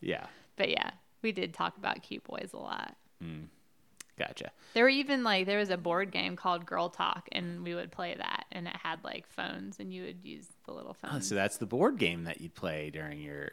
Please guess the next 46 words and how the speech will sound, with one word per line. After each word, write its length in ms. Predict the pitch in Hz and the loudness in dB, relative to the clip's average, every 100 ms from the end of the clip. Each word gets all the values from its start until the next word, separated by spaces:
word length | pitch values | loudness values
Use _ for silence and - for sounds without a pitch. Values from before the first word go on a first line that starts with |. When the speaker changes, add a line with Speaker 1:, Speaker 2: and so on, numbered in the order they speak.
| - | -8
Speaker 1:
sleepovers. 340 | - 78 78 | -8 -6 -4
Speaker 2:
Sometimes. 540 | - 330 - 180 202 - | -2 2 2 2 -2 0
Speaker 1:
Girl 340 | 180 196 180 | 6 6 6
Talk. 600 | 156 - 67 - - - - | 4 0 0 -2 -6 -14 -8
Speaker 2:
Do 60 | |
you 40 | 233 | -6
remember 220 | 247 277 | -4 -2
that 200 | 277 262 | -4 -4
game? 360 | 285 294 277 254 - | -4 -2 -2 -4 -8
That's 140 | 214 180 | -8 -6
very 520 | 170 196 180 170 165 | 0 2 4 2 2
eighties. 420 | 76 71 147 - | 0 -4 -6 2
Speaker 1:
I, 240 | 117 120 117 107 98 - | 6 8 6 0 -10 -4
I 60 | 107 | 4
mean, 160 | 123 | 8
I 80 | 120 | 10
never 180 | 156 139 | 10 8
had 300 | - 104 107 | 8 6 6
the 80 | 113 | 8
game. 200 | 117 113 | 6 6
I 60 | |
do 140 | 90 110 | 4 6
remember 240 | 110 104 | 6 4
seeing 380 | 92 - 107 101 | 4 2 2 4
it 120 | 104 | 4
when 100 | 95 | 2
I 100 | 92 | 0
was, 100 | 87 | 0
like, 140 | 85 80 | 0 -2
researching 560 | 82 80 - 85 180 | -2 0 0 0 -2
our 120 | 165 165 | -2 -2
board 360 | 156 165 160 | -2 -2 0
game 280 | 220 202 196 | 2 4 4
Speaker 2:
Mm, 40 | 190 | 2
mm-hmm. 80 | 214 | 2
Speaker 1:
episode. 520 | 214 208 214 131 190 - - - - - - - | 6 10 10 8 4 -6 -20 -20 -20 -20 -6 8
Speaker 2:
I 140 | 226 | 10
didn't 220 | 254 190 | 10 8
have 240 | 185 175 160 | 8 6 6
it, 140 | 170 | 0
but 300 | 190 - - | 2 0 -4
some 140 | - | -4
of 80 | 185 | -2
my 140 | 170 165 | 0 0
friends 340 | 180 170 175 | 0 -2 -4
did. 400 | - - - 180 | -4 -2 -2 -4